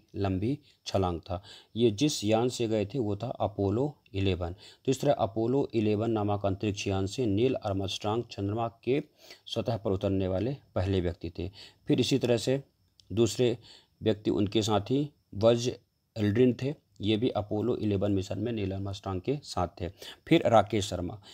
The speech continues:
ये भारत के पहले अंतरिक्ष यात्री थे और अंतरिक्ष में जाकर इन्होंने भारत का नाम रोशन किया। कल्पना चावला प्रथम भारतीय मूल की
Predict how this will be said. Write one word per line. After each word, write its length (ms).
ये 80
भारत 400
के 120
पहले 300
अंतरिक्ष 460
यात्री 300
थे 400
और 140
अंतरिक्ष 360
में 100
जाकर 260
इन्होंने 240
भारत 300
का 220
नाम 200
रोशन 260
किया। 160
कल्पना 340
चावला 320
प्रथम 300
भारतीय 480
मूल 260
की 300